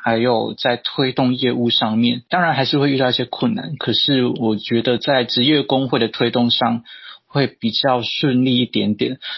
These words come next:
那施工会大家来自各个不同的地方，其实大家也各有想法，所以要推动业务上，我想，我相信很多施工会的理监事也是很想要做事情，可是在业务的推动上，可能跟，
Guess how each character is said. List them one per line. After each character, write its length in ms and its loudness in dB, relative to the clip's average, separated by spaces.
那 160 2
施 240 2
工 220 0
会 80 4
大 180 0
家 160 2
来 180 2
自 200 -2
各 200 -4
个 140 2
不 160 -2
同 220 0
的 80 0
地 220 0
方， 220 -2
其 140 0
实 140 0
大 160 0
家 100 0
也 160 0
各 260 0
有 200 0
想 340 0
法， 320 -4
所 220 2
以 40 0
要 140 2
推 220 -2
动 200 0
业 140 2
务 160 2
上， 240 2
我 80 2
想， 320 0
我 80 2
相 220 2
信 420 0
很 160 0
多 160 4
施 160 2
工 220 0
会 240 0
的 280 2
理 140 0
监 180 0
事 140 0
也 140 2
是 160 2
很 80 2
想 180 0
要 60 -2
做 200 0
事 200 0
情， 240 0
可 140 -2
是 160 0
在 160 0
业 180 2
务 100 0
的 140 0
推 220 0
动 180 2
上， 260 0
可 140 -2
能 160 2
跟， 580 2